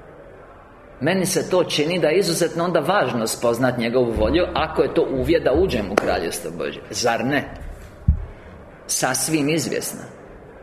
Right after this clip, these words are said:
Mi bi trebali ko Isus pokazat na ovu knjigu i reći ovako, to su Hebreji deset, sedam, devet: "Evo me, u svitku knjige piše o meni." Jer ovdje piše o meni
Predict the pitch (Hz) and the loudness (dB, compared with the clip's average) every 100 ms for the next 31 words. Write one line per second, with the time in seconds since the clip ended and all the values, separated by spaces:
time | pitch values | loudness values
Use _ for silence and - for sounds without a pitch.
0 | - - - - - - - - - - | -20 -20 -20 -18 -18 -20 -20 -18 -18 -6
1 | 131 202 233 185 - 135 123 147 156 - | 0 2 4 2 2 2 4 4 4 2
2 | - 220 147 127 - 202 - 156 135 147 | 4 4 4 2 2 0 2 0 2 2
3 | 160 180 226 156 165 147 123 135 117 131 | 2 2 0 2 2 2 2 0 0 0
4 | - - - - - - - 139 143 175 | -2 -6 -14 -16 -18 -18 -4 2 2 2
5 | - 143 143 - - 165 165 156 143 139 | 2 2 2 0 0 2 2 0 0 2
6 | 170 165 131 165 - 123 160 135 120 113 | 2 4 2 2 2 2 2 2 2 2
7 | 107 101 - 202 180 123 117 156 - - | 2 -2 0 2 2 2 0 -2 -4 -10
8 | - - - 143 143 - 160 220 220 - | -12 -6 0 2 0 -2 0 0 0 0
9 | 185 175 160 196 214 180 - 185 185 - | 2 2 2 2 4 2 2 2 2 2
10 | 151 135 151 107 - - - - - - | 2 2 0 -2 -6 -12 -18 -20 -20 -10
11 | 110 107 170 160 - 170 - 135 160 190 | -2 2 2 2 2 2 2 2 0 -2